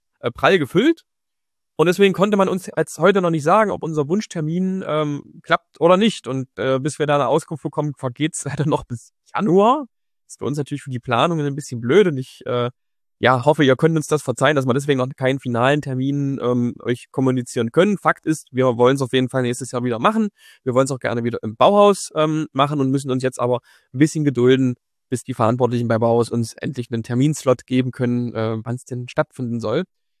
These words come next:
Ähm, am Programm arbeiten wir gerade schon fleißig. Es kommen wieder viele spannende Themen. Ähm, hab ja auch einiges, äh, gelernt jetzt aus dem, aus dem letzten Event. Also, dass man auch ein bisschen mehr Pause machen muss, vielleicht auch noch ein paar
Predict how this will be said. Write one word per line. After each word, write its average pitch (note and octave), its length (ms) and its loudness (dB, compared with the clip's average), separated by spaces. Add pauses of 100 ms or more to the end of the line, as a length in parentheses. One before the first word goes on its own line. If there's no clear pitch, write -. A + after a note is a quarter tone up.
(300)
Ähm, C3 260 4
am D3 100 2
Programm G#3 340 4
arbeiten G#3+ 440 4
wir G#3 80 2
gerade G3 260 0
schon F#3+ 200 -4
fleißig. F#3+ 440 0
Es F#3+ 120 -6
kommen F3 180 -2
wieder F3+ 200 0
viele F#3 280 -4
spannende F3 360 -4
Themen. F#3+ 500 2
Ähm, C#3 340 -4
hab D#3 160 -10
ja E3 80 2
auch C#3+ 100 0
einiges, D3+ 460 -4
äh, C3+ 220 0
gelernt C#3 360 4
jetzt C#3+ 140 0
aus C3 120 -2
dem, B2 340 -4
aus B2 140 -6
dem B2 460 -4 (100)
letzten - 480 -6
Event. D3+ 380 2 (380)
Also, A#2+ 160 -2
dass B2+ 100 -8
man B2 140 0
auch A#2+ 80 2
ein B2+ 80 -6
bisschen B2+ 160 -8
mehr A2+ 80 -2
Pause D3 320 4
machen C3+ 180 0
muss, C#3 140 -2
vielleicht A#2+ 240 -6
auch B2 120 -10
noch B2 120 -10
ein A#2+ 80 -12
paar C3 320 -6